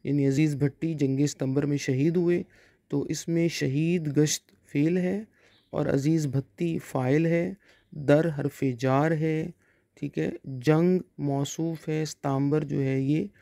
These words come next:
सिफ्त है। ठीक है, और सिफ्त तो मौसूफ़ मिलकर मजरूर हुए, हरफ जार के, तो ये जार व मजरूर जो है मुताल्लिक़ फ़ेल बना और यूँ फ़ाइल फ़ेल जो है ये मिलकर जुमला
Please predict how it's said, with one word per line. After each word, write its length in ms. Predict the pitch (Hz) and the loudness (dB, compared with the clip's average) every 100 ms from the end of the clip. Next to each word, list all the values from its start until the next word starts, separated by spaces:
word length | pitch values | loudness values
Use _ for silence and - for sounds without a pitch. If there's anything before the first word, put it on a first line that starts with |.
| _ _ | _ _
सिफ्त 400 | - - 151 - 120 | -6 -2 -2 -2 -6
है। 220 | 120 120 143 _ _ _ - | -4 -4 -8 _ _ _ -8
ठीक 180 | 156 | -2
है, 60 | 180 | 0
और 60 | 170 | 0
सिफ्त 260 | 180 175 - | 0 -2 -2
तो 80 | 156 | -4
मौसूफ़ 420 | 139 139 160 156 147 | -2 -2 -4 -6 -2
मिलकर 360 | 143 139 165 | -2 0 -2
मजरूर 420 | 151 127 127 160 | -2 -2 2 2
हुए, 280 | 180 175 185 202 208 _ _ - | 2 2 0 -2 -6 _ _ -6
हरफ 240 | - - 143 131 | -6 -2 -2 0
जार 300 | 127 135 151 | -2 0 -2
के, 220 | - - | -4 -6
तो 180 | 175 160 | -4 -4
ये 160 | 147 143 | -2 0
जार 260 | 135 131 | 2 2
व 60 | 147 | 4
मजरूर 460 | 143 131 135 147 151 | 2 0 0 0 0
जो 140 | 135 | -2
है 80 | 135 | -4
मुताल्लिक़ 640 | 131 127 131 131 143 139 165 | -4 -4 -2 0 0 0 -4
फ़ेल 340 | - 147 165 175 | 0 4 4 4
बना 320 | 175 180 190 - - - _ - | 0 0 -2 -10 -20 -20 _ -4
और 160 | 143 139 | -2 0
यूँ 300 | 139 156 160 | 2 2 2
फ़ाइल 520 | - 143 135 143 156 - _ | -2 -2 0 -2 -4 -12 _
फ़ेल 420 | - 147 143 151 - - | -6 0 2 2 -2 -6
जो 140 | 135 | -4
है 200 | 131 131 | -2 0
ये 80 | 135 | 0
मिलकर 320 | 131 135 131 147 | 0 0 -2 -6
जुमला 420 | 135 127 127 135 | -2 0 2 0